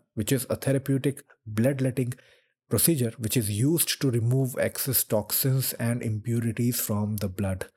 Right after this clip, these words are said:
पंचकर्मा एक बहुत ही comprehensive and specialized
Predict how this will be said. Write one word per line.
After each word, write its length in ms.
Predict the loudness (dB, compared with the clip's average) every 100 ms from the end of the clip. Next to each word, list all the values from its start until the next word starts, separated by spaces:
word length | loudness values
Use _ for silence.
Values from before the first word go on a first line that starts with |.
| -20 -20 -20 _
पंचकर्मा 720 | 0 2 2 2 2 4 2 0
एक 160 | -2 -4 -2
बहुत 380 | 0 2 2 0
ही 260 | -2 0 0 0
comprehensive 1000 | -2 0 2 4 2 2 0 2 0 0
and 280 | 0 0 0
specialized 720 | -2 0 0 0 2 2 0